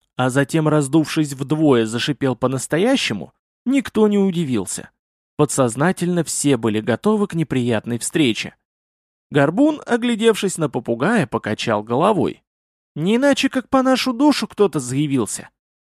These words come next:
«Думаешь, они про нас уже знают?» нервничая уточнила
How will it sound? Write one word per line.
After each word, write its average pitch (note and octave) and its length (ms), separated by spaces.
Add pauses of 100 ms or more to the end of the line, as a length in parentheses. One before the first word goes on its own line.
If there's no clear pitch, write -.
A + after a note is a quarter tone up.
(380)
«Думаешь, D3 480
они D3+ 180
про D3 200
нас D#3 240
уже D#3 160
знают?» A3 560 (260)
нервничая B2+ 800
уточнила B2+ 640